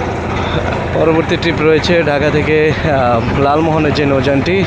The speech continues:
এমভি প্রিন্স হাকিম সাবেক, বর্তমানে ক্যাপ্টেন নামে সার্ভিস দিচ্ছে। সন্ধ্যা সাতটা পনেরো মিনিটে ছেড়ে যাবে নৌযানটি ঢাকা থেকে। এবং আসা যাওয়া পাঁচ রয়েছে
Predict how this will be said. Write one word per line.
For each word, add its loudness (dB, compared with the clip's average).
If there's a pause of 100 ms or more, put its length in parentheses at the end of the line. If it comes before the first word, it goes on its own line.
(140)
এমভি 0 (440)
প্রিন্স 0
হাকিম 0
সাবেক, 0 (520)
বর্তমানে 0
ক্যাপ্টেন -2
নামে 0
সার্ভিস 0
দিচ্ছে। -2 (640)
সন্ধ্যা 0
সাতটা -2
পনেরো 2
মিনিটে 0
ছেড়ে 0
যাবে 0
নৌযানটি 0
ঢাকা -4
থেকে। -2 (760)
এবং -2
আসা -2
যাওয়া 2
পাঁচ -2
রয়েছে 0